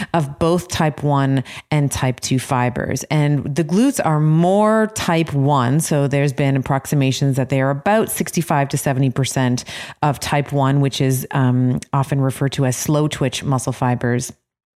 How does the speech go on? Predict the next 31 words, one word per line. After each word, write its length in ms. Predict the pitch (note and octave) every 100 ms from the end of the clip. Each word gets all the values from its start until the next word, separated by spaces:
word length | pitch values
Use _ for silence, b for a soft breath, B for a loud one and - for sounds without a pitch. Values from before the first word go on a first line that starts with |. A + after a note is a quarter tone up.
| _ _ -
And 260 | F#3 E3+ F3
the 60 |
remainder, 600 | E3+ F3+ C4+ D4+ D#3 C3+ D#3+
so 180 | D#3
thirty 340 | C#3+ - D3+ D3+
to 80 | C#3
thirty-five 540 | - C#3 C#3 C3+ C3
percent, 480 | C3+ - C3 B2+ A#2+ B B B
being 260 | E3 D3+ D3
those 220 | C#3 C3
fast 480 | - C3+ C#3 C#3+ -
twitch 320 | - C3 -
or 120 | - D3
those 220 | C3+ -
type 300 | - B2 B2 -
two 440 | - C#3+ C3 C3
muscle 320 | C#3 B2 A#2+ B2
fibers. 580 | - F2 G2 E2+ - - B B
So 200 | - F#3
why 280 | E3 E3 E3+
do 80 | F#3
we 100 | F3
care 320 | E3+ D3+ A#2
about 280 | G2+ C#2 -
this? 260 | - - C#3+
Why 480 | D3 C#3+ D3+ D3+
does 180 | C#3 D3
that 240 | C3+ C3 B2+
even 320 | C3+ B2 A#2
matter? 420 | A2+ F2+ C2+ -
Well, 440 | D3 D3+ D3 D3